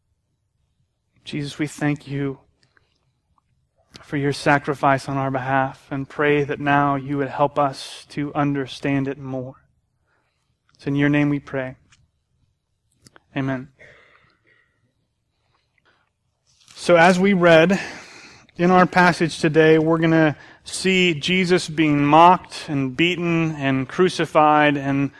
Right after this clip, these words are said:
ultimately abandoned by the Father, uh, and, and killed because of us and our sin.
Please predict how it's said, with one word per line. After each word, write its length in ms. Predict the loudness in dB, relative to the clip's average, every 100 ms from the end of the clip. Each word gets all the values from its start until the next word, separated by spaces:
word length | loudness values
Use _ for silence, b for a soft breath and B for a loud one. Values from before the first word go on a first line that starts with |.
| B B
ultimately 640 | 4 4 2 -2 -2 0 0
abandoned 840 | 0 2 2 4 2 2 0 -4 B B B
by 300 | 4 6 6
the 100 | 4
Father, 720 | 0 2 2 2 0 0 -2 b b b b
uh, 300 | -2 -2 -4 -6
and, 340 | -4 -4 -4
and 260 | -6 -6 -6
killed 540 | 2 4 4 2 -6 -16 _ _ -6
because 380 | -6 2 2 2
of 100 | 2
us 380 | 2 0 -4
and 120 | -2 0
our 140 | 0
sin. 440 | -2 -4 -4 -8